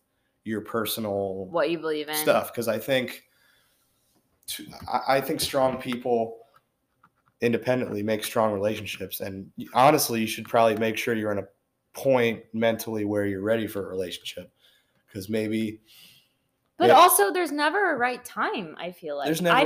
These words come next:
Speaker 2: did
Speaker 1: right
Speaker 2: not
Speaker 1: time.
Speaker 2: see you coming. I did not see this relationship coming. And I think that that's some of the best relationships.
Speaker 1: <laughs>
Speaker 2: Because you're not planning it. You're not forcing it
Speaker 1: For
Speaker 2: to
Speaker 1: sure,
Speaker 2: happen.
Speaker 1: for sure.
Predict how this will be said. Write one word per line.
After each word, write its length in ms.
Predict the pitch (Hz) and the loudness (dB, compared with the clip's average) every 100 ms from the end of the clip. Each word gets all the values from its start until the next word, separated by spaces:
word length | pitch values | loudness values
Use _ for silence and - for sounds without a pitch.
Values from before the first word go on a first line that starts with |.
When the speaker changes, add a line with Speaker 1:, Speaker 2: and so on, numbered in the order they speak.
| 381 | 6
Speaker 2:
did 60 | |
Speaker 1:
right 120 | 135 277 | 6 6
Speaker 2:
not 60 | - | 4
Speaker 1:
time. 440 | 139 - 110 226 | 2 4 2 -2
Speaker 2:
see 40 | |
you 140 | 202 220 | -6 -10
coming. 320 | 220 220 190 | -8 -8 -4
I 120 | 175 | -4
did 100 | 180 | -4
not 340 | 175 170 170 - | -2 -2 -2 -4
see 80 | |
this 180 | 165 165 | -10 -8
relationship 540 | 160 147 156 160 - - | -6 -8 -8 -14 -14 -10
coming. 240 | 180 185 - | -6 -6 -4
And 120 | 196 - - | -6 -8 2
I 120 | 233 311 | 4 6
think 160 | 403 | 4
that 140 | 339 220 | 2 6
that's 400 | 247 269 - - | 4 6 -2 0
some 260 | 214 226 | 2 2
of 80 | 214 | -2
the 60 | 214 | 0
best 220 | 214 220 | 0 0
relationships. 640 | 247 320 330 - 165 - 185 - | -4 -4 -8 -4 -4 -2 -4 -6
Speaker 1:
<laughs> 40 | - - - - - - 208 _ _ _ _ | -10 -14 -16 -20 -20 -18 -18 _ _ _ _
Speaker 2:
Because 200 | 262 302 | -6 -4
you're 80 | 359 | 0
not 200 | 359 359 | 0 -2
planning 440 | 233 220 302 277 | -4 -2 0 0
it. 120 | 262 | -2
You're 100 | 247 | -2
not 260 | 269 233 - | -2 -2 -4
forcing 380 | 208 226 269 269 | -2 -2 -2 -6
it 80 | 233 | -2
Speaker 1:
For 100 | 175 | 0
Speaker 2:
to 60 | |
Speaker 1:
sure, 200 | 175 165 | 4 2
Speaker 2:
happen. 140 | - 160 | 2 -2
Speaker 1:
for 100 | 139 | -2
sure. 340 | - 104 85 | 0 -2 -4